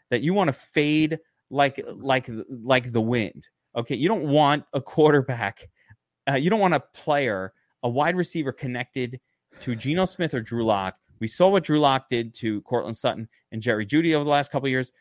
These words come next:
We've seen just Geno Smith being horrible, um, as a quarterback. These, these backups can come in for a game or two and look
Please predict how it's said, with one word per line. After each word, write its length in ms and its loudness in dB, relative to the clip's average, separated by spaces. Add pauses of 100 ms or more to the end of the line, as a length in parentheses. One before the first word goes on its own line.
(720)
We've 180 -2
seen 320 2
just 240 -8
Geno 300 0
Smith 360 -6
being 280 -4
horrible, 680 2 (280)
um, 440 0
as 200 -2
a 60 -2
quarterback. 560 0 (200)
These, 300 -4
these 200 -6
backups 460 0
can 160 -2
come 180 -2
in 140 0
for 140 -2
a 80 -4
game 260 -4
or 60 -4
two 200 -6
and 80 -4
look 200 -4